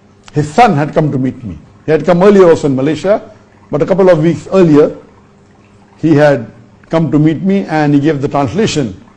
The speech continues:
of his father that he had done in, uh, in Bengali, his book.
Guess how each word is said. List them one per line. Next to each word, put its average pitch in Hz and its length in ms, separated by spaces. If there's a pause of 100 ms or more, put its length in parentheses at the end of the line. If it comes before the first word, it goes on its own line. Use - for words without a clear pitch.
(440)
of 127 120
his 147 160
father 156 420 (720)
that 123 260
he 123 80
had 120 180
done 143 360 (840)
in, 131 340
uh, 120 260
in 120 160
Bengali, 135 500 (1300)
his 110 100
book. 156 300